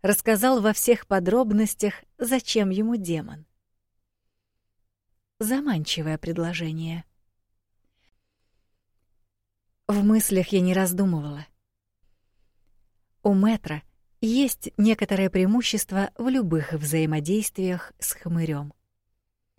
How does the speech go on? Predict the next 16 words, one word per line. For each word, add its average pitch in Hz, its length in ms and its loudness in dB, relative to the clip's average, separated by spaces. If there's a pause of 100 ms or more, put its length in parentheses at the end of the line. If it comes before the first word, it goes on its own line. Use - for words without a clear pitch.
(560)
Как - 220 -4
минимум, 226 520 2
он 175 140 -2
хорошо 180 420 0
его 170 260 2
знал, 175 380 -2 (720)
настолько, 185 720 0 (300)
что - 280 0
заданные 214 540 2
им 196 280 2
вопросы 185 720 -2 (440)
редко 190 420 4
игнорировались 160 840 0
совсем 170 460 0
уж 156 120 -2
откровенно. 165 760 -4